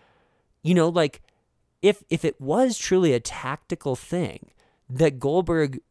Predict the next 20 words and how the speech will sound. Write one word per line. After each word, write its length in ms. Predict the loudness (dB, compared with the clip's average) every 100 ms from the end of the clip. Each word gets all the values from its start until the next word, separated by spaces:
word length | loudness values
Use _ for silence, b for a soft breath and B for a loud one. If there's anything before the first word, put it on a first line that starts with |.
| -8
knew, 500 | -2 2 2 2 -2
"I 120 | -6 -8
have 320 | -4 -4 -4
to 60 | -4
be 80 |
on 60 | -2
the 80 | -2
inside 380 | -2 -2 -4 -6
and 80 |
I 40 | -8
have 280 | -6 -8 -6
to 60 |
be 80 | -6
outside 220 | -4 -6
the 100 | -8
tracks 400 | -6 -6 -6 -6
to 80 | -6
make 180 | -6 -6
this 140 | -10
happen," 420 | -8 -8 -4 -6